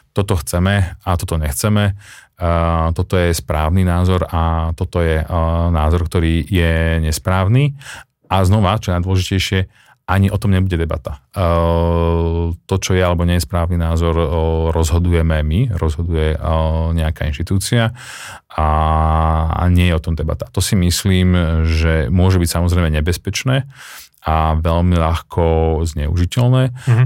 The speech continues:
Speaker 1: a, a nejaká tendencia k tomu asi, asi nutne bude. Alebo tam, kde sa narába s mocou, tam, kde sa narába s politickou mocou, tak, eh, tam, ehm, nejaké sklony k jej zneužiniu-, zneužitiu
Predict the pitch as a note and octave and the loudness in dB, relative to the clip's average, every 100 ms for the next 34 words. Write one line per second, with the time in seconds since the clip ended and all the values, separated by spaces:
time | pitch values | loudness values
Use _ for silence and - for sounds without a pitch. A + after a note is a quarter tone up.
0 | B2 F2+ E2 E2 - F2+ F#2 - E2+ F2 | 0 0 0 0 0 2 2 0 -2 0
1 | F#2 F#2 G2 - F#2+ F2 F#2 F2 F2+ - | 0 2 0 0 -2 -2 -4 -4 -4 -4
2 | D#2+ - - - F2+ F2+ F2 E2 E2 D2+ | -8 -4 -6 -4 -2 0 0 0 -2 -2
3 | D2 C2 - - E2+ E2+ F#2 F#2+ F#2 - | -4 -8 -8 -2 0 0 0 0 0 0
4 | F#2 E2+ D#2+ D#2+ E2 E2+ D#2+ D#2+ D#2+ D#2+ | -2 -2 -2 -2 -2 0 0 -2 -2 -2
5 | D#2 D#2 D#2+ D#2+ E2+ - A2+ A#2+ F2 D#2+ | -4 -6 -4 -4 -2 -2 -2 -2 -4 -2
6 | D#2+ D#2+ D#2+ D#2 - F2 E2 - - F2 | -2 0 -2 -4 -6 -6 -6 -6 -4 -2
7 | E2+ - F2 E2+ - - - - _ E2+ | -2 0 0 0 -4 -16 -18 -18 _ -4
8 | F2 D#2+ D#2+ D2+ D#2+ D#2+ D#2+ D#2+ D#2 D2+ | 0 0 0 -2 -2 0 0 0 0 0
9 | D2+ D2+ D#2 D#2 - - - - - - | 0 -2 -2 -4 -4 -6 -8 -10 -10 -8
10 | F#2 F2 - F#2 - E2+ E2+ F2 F2 E2+ | -2 0 0 -2 -2 0 0 2 2 2
11 | E2 D#2 E2+ E2 D#2+ D#2+ D#2 C#2+ G2 E2+ | 2 2 2 2 2 2 0 -2 -4 0
12 | F#2 F#2+ D#2+ - | 2 2 2 0